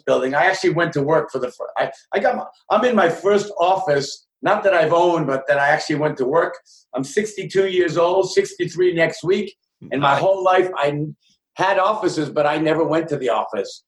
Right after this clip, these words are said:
Speaker 2: Wow.
Speaker 1: So I had this building over here. It's about six thousand square feet. We had tenants throughout the building,
Speaker 2: Nice.
Speaker 1: and last November, when I decided to go to work, 'cause of my, uh,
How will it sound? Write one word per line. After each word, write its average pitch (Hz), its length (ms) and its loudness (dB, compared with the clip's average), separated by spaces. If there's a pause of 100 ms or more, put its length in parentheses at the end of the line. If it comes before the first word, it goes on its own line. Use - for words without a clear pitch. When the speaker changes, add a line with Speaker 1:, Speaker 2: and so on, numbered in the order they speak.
(100)
Speaker 2:
Wow. 85 240 -14
Speaker 1:
So - 80 -4
I 190 60 2
had 226 180 0
this 165 140 0
building 196 460 -2
over 156 200 0
here. 151 280 0
It's 156 120 -6
about 165 280 0
six 180 280 -4
thousand 165 380 0
square 160 300 -4
feet. 175 340 0
We 147 100 -8
had 143 140 0 (120)
tenants 170 340 -2
throughout 170 300 2
the 160 80 -6
building, 180 560 0 (460)
Speaker 2:
Nice. 139 80 -20
Speaker 1:
and 147 500 0 (400)
last 180 340 2
November, 165 600 2
when 156 160 4
I 147 80 2
decided 165 480 0
to - 60 -10
go 160 180 2
to 151 100 4
work, 170 280 0 (360)
'cause 143 140 -2
of 143 100 -2
my, 135 240 -2
uh, 123 160 0